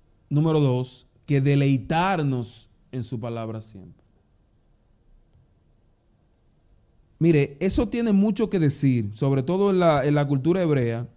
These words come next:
porque la tradición cristiana enseña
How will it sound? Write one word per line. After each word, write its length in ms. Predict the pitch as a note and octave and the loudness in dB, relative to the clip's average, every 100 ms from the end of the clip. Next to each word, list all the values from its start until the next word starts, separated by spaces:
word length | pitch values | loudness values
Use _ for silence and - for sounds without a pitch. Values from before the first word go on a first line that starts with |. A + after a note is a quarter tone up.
| _ _ _ _ _ _ _ - - _ _ - | _ _ _ _ _ _ _ -20 -20 _ _ -2
porque 720 | F#3 G3+ D3+ D#3+ D3+ D3 - - | 2 2 2 2 0 -2 -10 -10
la 200 | - C#3+ | -2 0
tradición 600 | C#3 D3 C#3+ - G3+ G#3+ | 2 4 2 2 0 0
cristiana 680 | G3 F#3 E3 D3+ C#3 C3+ D3 | 0 0 0 2 2 0 -2
enseña 640 | C#3+ - C3+ B2 B2 E3 | -4 -2 -2 -2 -4 -6